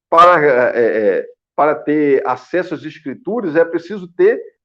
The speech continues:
é, é, estudo, e eles não tinham naquela época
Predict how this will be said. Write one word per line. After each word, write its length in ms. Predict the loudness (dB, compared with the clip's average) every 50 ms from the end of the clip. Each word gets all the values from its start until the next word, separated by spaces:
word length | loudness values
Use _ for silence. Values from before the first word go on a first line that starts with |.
| _ _ -6
é, 800 | -2 0 0 2 2 2 2 2 2 2 2 0 0 -2 -6 -8 -10 -12
é, 20 | -12 -12 -14
estudo, 640 | -16 -16 -16 -12 -8 -6 -6 -6 -6 -10 -14 -16 _ _ _ _
e 140 | -6 0 2
eles 360 | 2 2 2 0 -6 -8 -10
não 380 | -8 -6 -4 -4 -4 -6 -10 -14
tinham 380 | -18 -18 -14 -12 -10 -8 -8 -6
naquela 440 | -6 -8 -6 -4 -2 0 0 0 2
época 500 | 2 0 0 -2 -4 -8 -6 -6 -6 -8